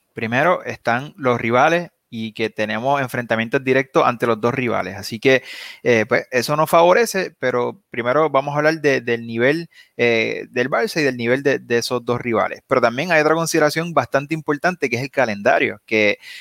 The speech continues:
condiciona bastante este tramo final, y en ese sentido creo que tenemos visuales. Rafa en la preproducción se fajó, así que,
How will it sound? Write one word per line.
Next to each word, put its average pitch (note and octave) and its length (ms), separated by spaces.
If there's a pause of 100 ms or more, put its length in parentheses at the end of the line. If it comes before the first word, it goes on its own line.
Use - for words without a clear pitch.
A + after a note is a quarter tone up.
(120)
condiciona B2+ 560
bastante C3+ 640
este B2+ 220
tramo C3+ 240
final, D#3+ 400
y A#2 100
en G#2+ 80
ese A2+ 180
sentido C3 760
creo A2 180
que B2 180
tenemos A#2+ 840
visuales. B2+ 520
Rafa B2+ 400
en A#2+ 60
la A#2+ 120
preproducción A#2 680
se B2 160
fajó, A#2+ 320
así A2 240
que, A#2 300